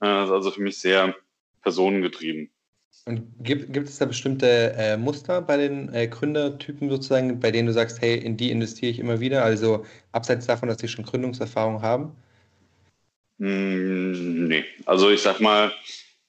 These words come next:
Speaker 1: äh, das ist wirklich, äh, extrem, äh, extrem breit, auch unterschiedliche Typen und über-, unterschiedliche, äh, Herangehensweisen an,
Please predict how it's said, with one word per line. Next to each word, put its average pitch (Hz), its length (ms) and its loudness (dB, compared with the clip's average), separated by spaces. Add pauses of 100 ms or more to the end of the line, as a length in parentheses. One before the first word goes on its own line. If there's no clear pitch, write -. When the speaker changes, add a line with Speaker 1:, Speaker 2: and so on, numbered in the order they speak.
Speaker 1:
äh, 95 360 4
das 95 120 0
ist 98 120 -2
wirklich, 107 380 0
äh, 98 260 6
extrem, 107 800 2
äh, 95 300 0
extrem 98 540 0 (160)
breit, 113 880 4
auch 95 260 0
unterschiedliche 113 640 -4
Typen 131 680 -2
und 101 220 -6
über-, 92 260 0
unterschiedliche, 104 760 0 (560)
äh, - 40 -4
Herangehensweisen 110 1600 4
an, 104 440 -2